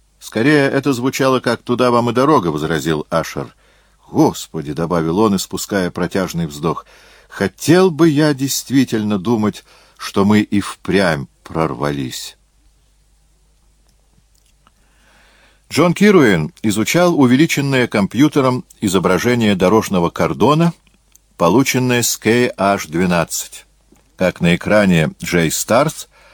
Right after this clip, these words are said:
Произошло движение. На мгновение там все смешалось, а затем стали отчетливо видны пять машин,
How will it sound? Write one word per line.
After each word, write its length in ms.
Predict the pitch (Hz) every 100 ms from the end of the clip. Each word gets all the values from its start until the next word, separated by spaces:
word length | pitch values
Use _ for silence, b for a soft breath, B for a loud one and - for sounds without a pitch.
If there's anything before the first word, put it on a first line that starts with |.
| b b -
Произошло 580 | 82 76 73 - 87 113
движение. 680 | - 95 78 71 69 65 - _ _ _ _ _ _ _ b b b b b b -
На 120 | 87
мгновение 560 | 98 104 131 165 165
там 200 | 156 139
все 220 | 143 - 143
смешалось, 760 | - 151 - 87 85 82 - - _ _ _ _ _ _ _
а 100 | 82
затем 360 | 78 85 139 151
стали 280 | - 110 101
отчетливо 640 | 98 - 135 143 120 113
видны 320 | 101 82 123
пять 320 | - 117 117
машин, 500 | 104 107 - 113 160